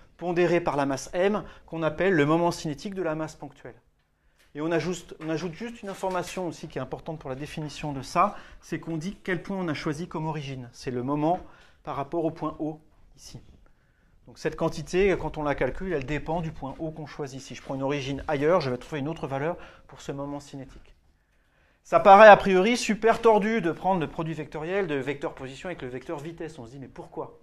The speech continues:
Vous allez voir pourquoi. Il se trouve que cette quantité-là, elle a effectivement des propriétés qui sont vraiment, vraiment, euh, intéressantes. L'intérêt de cette quantité,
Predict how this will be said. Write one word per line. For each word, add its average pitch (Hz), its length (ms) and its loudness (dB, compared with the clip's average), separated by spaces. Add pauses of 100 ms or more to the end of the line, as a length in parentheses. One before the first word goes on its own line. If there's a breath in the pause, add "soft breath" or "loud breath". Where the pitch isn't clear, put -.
Vous 139 120 -10
allez 190 120 2
voir 160 240 -2
pourquoi. - 300 -16 (340 soft breath)
Il 139 60 -18
se - 60 -16
trouve 196 140 -8
que 156 100 -6
cette 175 240 -2
quantité-là, 160 580 -2
elle 151 80 2
a 147 40 -2
effectivement 143 460 -12
des 135 80 -12
propriétés 131 520 -16
qui 160 100 -20
sont 127 180 -20
vraiment, 156 420 -6
vraiment, 143 460 -8 (380 soft breath)
euh, 113 420 -10
intéressantes. - 540 -14 (4000)
L'intérêt 233 400 6
de 254 40 0
cette - 200 2
quantité, 226 680 -2